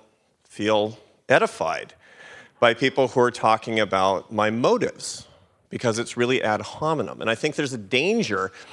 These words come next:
I mean, I take in, in with, with, uh, you know, a lot of respect what you said, Anthony, about what, what conservatives are really up to. But I, I dare say, let me give you an example.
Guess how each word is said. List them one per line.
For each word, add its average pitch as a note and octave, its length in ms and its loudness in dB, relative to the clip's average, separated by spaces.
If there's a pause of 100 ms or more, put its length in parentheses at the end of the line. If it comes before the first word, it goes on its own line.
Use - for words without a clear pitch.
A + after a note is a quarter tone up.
(420)
I - 20 -4
mean, A#2 120 6
I A2+ 60 2
take C#3 360 0
in, G#2 180 -4
in G#2 260 -6
with, - 420 -2
with, G#2+ 240 -4
uh, G2 120 0
you A2 80 -4
know, G#2 100 -2
a G2+ 40 0
lot G#2 180 2
of G2+ 60 -6
respect A2 400 -4
what G#2 80 -8
you G2+ 80 -8
said, A#2+ 200 -2
Anthony, G2 360 -4
about G2+ 360 0
what, - 280 0 (220)
what A#2 240 2
conservatives B2+ 500 2
are A2+ 80 2
really G#2+ 180 4
up D3 160 4
to. B2 140 2 (200)
But B2+ 100 4 (240)
I, A#2 40 4
I B2 40 4
dare D3 280 2
say, - 520 -2 (160)
let C3+ 260 -2
me D#3+ 60 -2
give E3+ 120 2
you D#3 40 0
an C#3+ 60 0
example. A2 420 -4